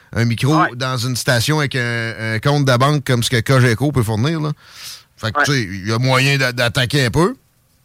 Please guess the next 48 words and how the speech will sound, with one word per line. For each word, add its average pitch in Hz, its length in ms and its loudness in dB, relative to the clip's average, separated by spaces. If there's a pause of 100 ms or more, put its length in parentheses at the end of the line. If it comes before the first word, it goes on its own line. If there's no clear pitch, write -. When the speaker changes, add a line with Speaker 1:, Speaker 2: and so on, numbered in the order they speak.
(520)
Speaker 1:
Euh, 95 680 0 (760)
c'est, - 280 -10
sur 160 200 2
ces 285 200 2
propos, 214 360 2
Speaker 2:
Mais, 311 80 0
mais 180 40 0
Speaker 1:
sur 185 140 -2
Speaker 2:
c'est 208 60 -2
Speaker 1:
les 226 80 0
propos, 208 340 2
Speaker 2:
c'est 202 120 -4
Speaker 1:
pas - 80 2
Speaker 2:
là, 294 60 4
Speaker 1:
sur - 160 -2 (220)
Speaker 2:
c'est, 185 240 -2
c'est, 185 340 0
c'est 185 60 -12
du 185 240 -18
niaisage, 214 580 0
là, 190 120 -4
c'est - 220 -18
du - 100 -18
chiolage, 175 580 0
c'est 143 100 -14 (140)
du 131 160 -12 (120)
Speaker 1:
Ouais, 151 180 2 (360)
c'est 117 220 -8
pas, 180 100 -4
Speaker 2:
Ça, 175 60 -4
Speaker 1:
c'est 139 160 -6
pas 170 120 -4
très 165 180 -6
Speaker 2:
fiable 277 280 2
là-dedans, 208 240 2 (160)
dans 202 80 0
un 214 180 2
sens 294 280 0 (100)
où, 277 100 0
à 240 80 4
la 208 100 2
minute 277 360 -6
où... 269 300 -4 (1600)
à 170 140 0
la 202 60 0
minute 269 460 -4
où 269 220 0
Jérôme 262 720 0